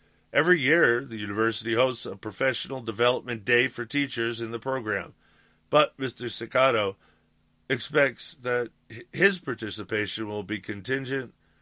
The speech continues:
on that day's staff attendance. They'll probably say you have to come into the building, and if we have someone who can cover you,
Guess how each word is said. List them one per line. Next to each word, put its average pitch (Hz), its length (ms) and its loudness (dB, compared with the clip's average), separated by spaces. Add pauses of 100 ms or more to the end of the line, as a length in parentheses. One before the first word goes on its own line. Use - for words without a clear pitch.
(260)
on 113 200 0
that 120 300 2
day's 131 280 0
staff 120 440 -2
attendance. 104 720 -6 (920)
They'll 165 120 -2
probably 196 460 6
say 180 300 8
you 165 120 8
have 143 220 6
to 147 100 -10
come 143 240 2
into 143 220 -6
the 143 100 -8
building, 127 560 0
and 123 180 2
if 135 160 0
we 147 180 0
have 143 280 4
someone 143 480 -2
who 139 140 -2
can 131 220 -10
cover 143 300 0
you, 127 480 -6